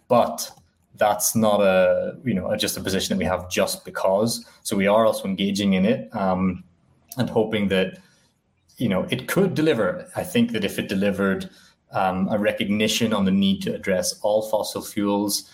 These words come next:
recognition of that production gap, uh, report that I already mentioned, um, and if it recognized the need to address the full life cycle of fossil fuels,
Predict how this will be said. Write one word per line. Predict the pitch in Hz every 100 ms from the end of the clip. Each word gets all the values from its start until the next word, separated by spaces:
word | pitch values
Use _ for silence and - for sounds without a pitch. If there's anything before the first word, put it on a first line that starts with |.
| _ _
recognition | 98 98 101 101 -
of | 95
that | 95 -
production | - 95 98 - 107 110
gap, | 104 101 - _ _ _ -
uh, | 95 92 98 -
report | 104 - 104 95
that | 101
I |
already | 95 95 95
mentioned, | 95 95 - 101 95 95 - - _
um, | 104 95 92 90 92 95 - _ _ _ _ _ _ _ -
and | 147
if | 104 -
it | 110
recognized | 104 95 104 95 98 95 92 87 - _
the | 110
need | 98 92 92 -
to | 117
address | 104 98 92 92 -
the | 110
full | - 98 92
life | 92 92 110
cycle | - 107 104 107
of | 101
fossil | - 104 - 95
fuels, | - 101 101 110 -